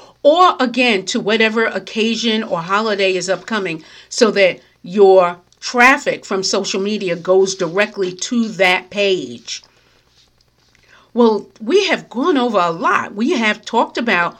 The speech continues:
why testimonials are mandatory, how not so great testimonials can help you see what you might not see.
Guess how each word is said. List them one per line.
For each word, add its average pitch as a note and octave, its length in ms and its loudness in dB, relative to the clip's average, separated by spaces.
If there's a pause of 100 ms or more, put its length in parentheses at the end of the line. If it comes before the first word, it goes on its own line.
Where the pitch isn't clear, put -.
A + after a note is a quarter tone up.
(380)
why A3 400 0
testimonials G3+ 840 -2
are D#3+ 100 -4
mandatory, G#3 920 -6 (640)
how C4+ 640 0 (100)
not G#3 460 0
so A#3 240 4
great F#3+ 320 0
testimonials E3+ 720 -4
can D#3+ 200 -10
help A3+ 300 -4
you A3+ 120 0
see A3 440 -4 (180)
what G#3 260 -2
you G#3 100 -2
might G3 420 0
not F#3+ 380 -6
see. C3+ 400 -8